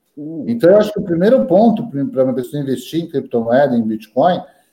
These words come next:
Speaker 2: é aprender como guardar isso de uma forma sem perder, né? E, e pra isso,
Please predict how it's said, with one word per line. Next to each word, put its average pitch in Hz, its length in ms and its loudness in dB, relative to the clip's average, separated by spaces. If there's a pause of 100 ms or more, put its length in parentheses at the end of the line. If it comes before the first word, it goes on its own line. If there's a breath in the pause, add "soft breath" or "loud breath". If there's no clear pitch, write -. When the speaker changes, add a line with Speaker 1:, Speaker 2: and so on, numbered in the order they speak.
(140 soft breath)
Speaker 2:
é 131 80 4
aprender 185 600 4
como 233 260 4
guardar 262 680 4
isso 254 180 -2
de 254 80 -2
uma 262 220 2
forma 247 240 4
sem 262 240 0
perder, 202 480 4
né? 143 320 -2 (800)
E, 131 380 -2
e 139 40 -8
pra 180 360 2
isso, 220 520 0